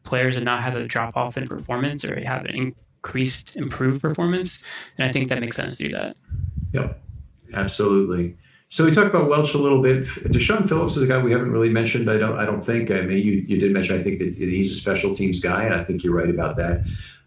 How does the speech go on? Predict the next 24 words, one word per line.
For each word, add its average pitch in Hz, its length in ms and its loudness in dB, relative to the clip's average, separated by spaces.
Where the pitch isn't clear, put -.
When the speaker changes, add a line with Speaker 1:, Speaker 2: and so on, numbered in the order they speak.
Speaker 2:
I 165 140 2
think 139 320 2
one 110 260 4
of 107 60 6
those 101 260 4
four 95 220 2
guys 87 280 0
is 87 120 -2
gonna 90 140 0
be 87 120 0
inactive 82 720 -2
come 87 220 -4
week 80 180 -8
one, 78 300 -12
just 104 300 0
because 92 760 0
they've 98 180 4
gotta 101 160 2
get 95 160 0
their 92 120 2
inactives 90 460 2
from 87 140 -4
somewhere. 87 720 -2
And 85 540 2